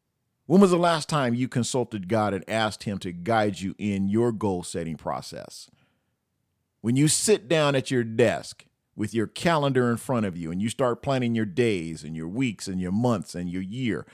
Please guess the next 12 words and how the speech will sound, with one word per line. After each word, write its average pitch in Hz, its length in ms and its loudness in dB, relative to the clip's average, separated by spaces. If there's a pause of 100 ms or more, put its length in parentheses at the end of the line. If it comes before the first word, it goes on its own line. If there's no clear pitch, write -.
how 254 200 10
often 214 240 4
do 160 100 0
you 147 200 2
ask 135 280 2
God 113 300 2
if 120 140 -2
the 107 140 -2
activities 131 680 0
you're 123 180 2
involved 139 540 0
in 90 300 -6